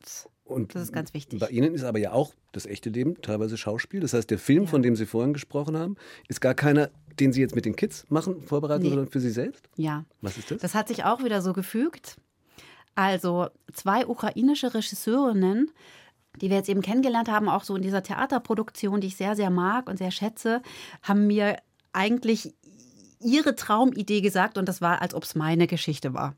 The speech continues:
Speaker 2: Das war wirklich, das hat so zusammengepasst, ne? Und jetzt sitzen wir da zusammen. Ich hab noch zwei tolle Kollegen dabei, der Wowo Habdank. Übrigens, mit dem war ich in der Grundschule. Ist auch ein toller, äh, Schauspieler, ein bayerischer Schauspieler.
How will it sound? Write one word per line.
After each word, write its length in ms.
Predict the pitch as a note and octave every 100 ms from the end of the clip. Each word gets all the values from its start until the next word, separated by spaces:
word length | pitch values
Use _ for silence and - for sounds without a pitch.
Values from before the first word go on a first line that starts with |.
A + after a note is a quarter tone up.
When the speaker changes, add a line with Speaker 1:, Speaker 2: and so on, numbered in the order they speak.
| _ -
Speaker 2:
Das 140 | E3
war 120 | E3
wirklich, 340 | E3 - D#3 -
das 160 | F#3
hat 160 | G3+ F#3+
so 100 | A3
zusammengepasst, 880 | A3 F#3+ G3 A#3 F3 - D#3 D#3+ -
ne? 120 | F3+
Und 100 | F3
jetzt 140 | F3 G3+
sitzen 260 | A3+ C4
wir 80 | A3
da 120 | F#3
zusammen. 340 | - E3+ G3+ C4
Ich 100 | A#3
hab 80 | G3+
noch 120 | F#3+
zwei 200 | - F#3+
tolle 260 | F#3 G#3 G#3
Kollegen 380 | - F#3 G#3 A#3
dabei, 400 | G#3+ G#3 G#3 G#3 - - -
der 140 | F#3+ F3
Wowo 240 | F3+ F3
Habdank. 580 | F#3+ C4+ - A3+ B3 C4 - - - -
Übrigens, 340 | G#3+ A#3+ A3+
mit 120 | G3+
dem 120 | G#3 G3+
war 100 | F#3
ich 80 | F3+
in 80 |
der 80 | D#3+
Grundschule. 520 | D#3 F#3 G#3 B3 D4 G4+ - - -
Ist 100 | -
auch 160 | - F3+
ein 60 | F#3
toller, 720 | F#3+ G#3 G3+ G3 - F#3 F#3+
äh, 40 |
Schauspieler, 520 | F#3+ G3+ B3 - A3 G3+
ein 60 |
bayerischer 400 | F#3+ G3+ G3+ G3
Schauspieler. 500 | F#3+ G#3 - G3 F#3+